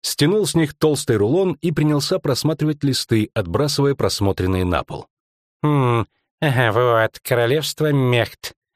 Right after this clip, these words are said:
Speaker 2: В гербе попеременно серебряные рыбы и короны на красно-голубом четырехдольном поле».
Speaker 1: «Плюнь на геральдику, Фэн, кто там король?»
Speaker 2: «Ойет, по прозвищу Справедливый, избран путем голосования».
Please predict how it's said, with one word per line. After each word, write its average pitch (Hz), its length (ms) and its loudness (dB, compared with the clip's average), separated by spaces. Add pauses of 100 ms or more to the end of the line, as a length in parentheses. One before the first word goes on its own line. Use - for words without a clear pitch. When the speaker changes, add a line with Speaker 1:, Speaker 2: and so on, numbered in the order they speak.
(300)
Speaker 2:
В 110 120 -4
гербе 120 500 0
попеременно 143 600 0
серебряные 127 640 0
рыбы 151 320 0
и 147 40 -4
короны 120 640 2 (280)
на 117 140 0
красно-голубом 131 840 0
четырехдольном 131 680 0
поле». 120 440 2 (440)
Speaker 1:
«Плюнь 143 300 4
на 143 100 4
геральдику, 117 580 2
Фэн, 123 300 2
кто 147 240 2
там 147 200 2
король?» 127 420 2 (680)
Speaker 2:
«Ойет, 143 680 0
по 120 100 2
прозвищу 127 460 0
Справедливый, 117 720 0 (240)
избран 151 440 2
путем 151 300 0
голосования». 139 840 2